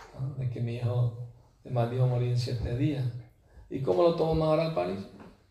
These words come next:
Muy calmado, "Está bien, es la voluntad de Krishna."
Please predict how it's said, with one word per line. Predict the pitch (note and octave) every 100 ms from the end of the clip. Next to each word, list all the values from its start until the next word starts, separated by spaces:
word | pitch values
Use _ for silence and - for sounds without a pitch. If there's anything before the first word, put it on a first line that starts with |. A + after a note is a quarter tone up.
| _ F3+
Muy | F#3
calmado, | - D3+ C#3 C3 C3 G3
"Está | G3 C#4+ C#4
bien, | B3 - - -
es | D#3+ D#3
la | D3
voluntad | C#3+ C3+ C3 C#3 C3+
de | C3 -
Krishna." | - -